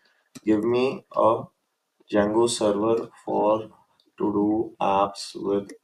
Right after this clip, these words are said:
a database। तो मोटा-मोटा मतलब ये है कि फुल stack अगर आपको quick एमवीपी या quick कुछ ऐसे deploy करना है फटाफट, तो आप कर सकते हो यहाँ से, ठीक है। तो वो,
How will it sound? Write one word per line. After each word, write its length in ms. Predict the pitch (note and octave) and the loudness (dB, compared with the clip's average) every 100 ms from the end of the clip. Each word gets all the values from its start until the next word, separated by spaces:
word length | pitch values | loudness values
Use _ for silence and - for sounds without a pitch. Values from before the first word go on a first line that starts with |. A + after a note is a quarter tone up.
| G2 | -2
a 320 | G2 G2+ F#2+ | 0 -2 0
database। 500 | F#2+ F2+ F2+ F#2 F#2 - _ _ _ - - - - - | -2 -2 -4 -2 -4 -8 _ _ _ -20 -20 -20 -6 4
तो 80 | |
मोटा-मोटा 360 | - D3 D#3 D#3 | 8 10 10 8
मतलब 280 | D#3 D3 D3 | 6 4 2
ये 160 | C#3+ | 2
है 60 | C#3+ | 2
कि 100 | D#3+ | 2
फुल 180 | D#3+ C3 | 2 0
stack 200 | D3 C#3 | 0 0
अगर 220 | C3+ C3+ | 2 2
आपको 240 | B2+ D3+ | 2 0
quick 260 | D3+ E3+ E3 | 0 0 2
एमवीपी 480 | D3 C#3 C#3 C#3+ D3 | 0 0 -2 0 -2
या 60 | |
quick 320 | D3 D#3+ E3 - | 2 4 4 2
कुछ 180 | E3 D3 | 0 2
ऐसे 280 | C#3 D#3 D#3 | 0 2 2
deploy 460 | B2+ B2 B2+ C3+ | 2 4 6 8
करना 280 | C3+ - A#2 | 6 4 4
है 60 | A#2 | 2
फटाफट, 420 | A#2 A2+ A#2+ A#2+ | 2 2 0 0
तो 60 | |
आप 180 | C#3 D3 | 0 2
कर 120 | C3+ B2+ | 2 0
सकते 320 | A2+ A2+ G2+ | -2 -6 -4
हो 60 | |
यहाँ 160 | G2 F2+ | -2 -4
से, 140 | F#2+ | -4
ठीक 180 | G2 G#2+ | -6 -4
है। 80 | C3 | -4
तो 100 | B2 | -2
वो, 220 | B2 B2+ | 0 -2